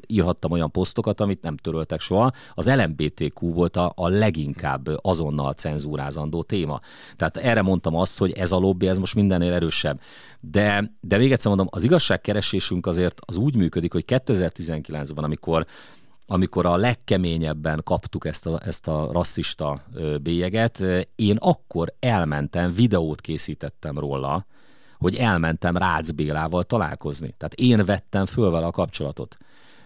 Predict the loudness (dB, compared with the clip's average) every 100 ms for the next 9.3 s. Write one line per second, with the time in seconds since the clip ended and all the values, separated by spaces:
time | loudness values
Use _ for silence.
0 | -20 -6 0 2 6 6 6 4 0 -16
1 | -20 -2 2 4 4 2 2 4 2 4
2 | 2 2 0 -2 -4 -4 -4 -4 -2 -2
3 | 0 -2 -6 -8 -6 -4 -6 -8 -12 -4
4 | 0 4 4 2 0 -2 0 0 2 0
5 | -2 -4 -2 -2 -4 -4 -4 -6 -6 -6
6 | -4 -4 -4 -6 -4 -4 -4 -2 0 0
7 | 0 -2 0 -2 -2 -2 -2 -4 -4 -4
8 | -2 -4 -2 -4 -4 -2 -2 0 -2 -2
9 | -2 -2